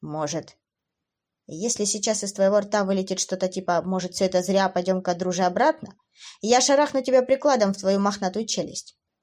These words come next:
Отставить панику. Достав нож, я выковырял несколько кусков тротуарной плитки и бросил один на асфальт метрах в шести от нас, в сторону, с которой мы пришли.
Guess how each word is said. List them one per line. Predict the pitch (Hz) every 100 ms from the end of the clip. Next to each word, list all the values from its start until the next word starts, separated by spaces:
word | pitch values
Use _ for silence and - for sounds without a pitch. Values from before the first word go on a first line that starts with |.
| _
Отставить | 165 - - 262 202 185 -
панику. | 202 165 - 120 - _ _ _ _ _ _ _ _ _
Достав | 180 190 - 311 -
нож, | 233 277 - - _ -
я | 202 240
выковырял | 285 277 254 240 226
несколько | 233 247 233 220
кусков | 202 202 - 220
тротуарной | - 190 196 190 175
плитки | 170 190 208 - 233 _ _ -
и |
бросил | 202 214 269 233
один | 208 220 214
на | 180
асфальт | 185 - 220 233
метрах | 196 202 202 -
в |
шести | - 254 - 160
от | 147
нас, | 143 - - _ _ _ _
в | -
сторону, | - 240 190 185
с |
которой | - 180 175
мы | 165 160
пришли. | 175 175 - -